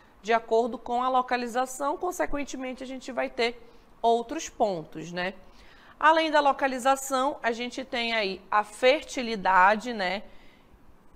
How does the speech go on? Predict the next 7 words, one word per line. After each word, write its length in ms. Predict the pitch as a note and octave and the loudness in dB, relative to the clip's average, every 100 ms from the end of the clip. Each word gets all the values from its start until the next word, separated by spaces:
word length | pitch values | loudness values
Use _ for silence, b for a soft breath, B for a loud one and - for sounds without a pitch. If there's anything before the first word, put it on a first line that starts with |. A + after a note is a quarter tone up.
| - - - - - | -20 -20 -20 -20 -14
E 160 | G#3+ G#3+ | -4 2
aí 560 | A3 G#3+ A3+ C4 C4+ C4+ | 4 2 0 -4 -4 -4
eu 140 | A#3 | -2
mostro 380 | A#3 A#3 A#3+ B3 | 0 0 -2 -2
pra 180 | B3+ B3 | 0 0
vocês, 640 | B3 C4+ - A3 F#3+ D#3+ | 0 -6 -4 -2 0 -2
olha, 260 | E3 C#3+ C3+ | -4 -6 -6